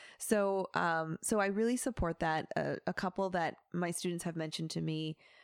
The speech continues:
are Dailyo, Headspace, and Worry Watch. And those, I believe they're all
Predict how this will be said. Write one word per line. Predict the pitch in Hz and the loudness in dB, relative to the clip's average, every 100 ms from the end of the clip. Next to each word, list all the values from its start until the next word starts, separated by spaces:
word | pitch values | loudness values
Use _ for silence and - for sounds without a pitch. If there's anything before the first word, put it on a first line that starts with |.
| - _ _ | -20 _ _
are | 170 160 160 160 - - | 0 0 0 -4 -2 0
Dailyo, | 175 202 208 196 190 185 - | 2 2 2 2 2 0 -2
Headspace, | 165 160 - 170 160 156 - | -6 -4 -2 0 0 -2 -2
and | 156 | -2
Worry | 151 151 165 | 0 0 0
Watch. | 190 208 277 - - - - - - | 2 0 0 -4 -8 -10 -20 -6 0
And | 175 170 | 2 2
those, | 170 165 165 | 2 0 0
I | 180 | 0
believe | 185 208 247 | 2 2 2
they're | 262 - | 0 2
all | 170 175 175 180 | 2 4 2 -2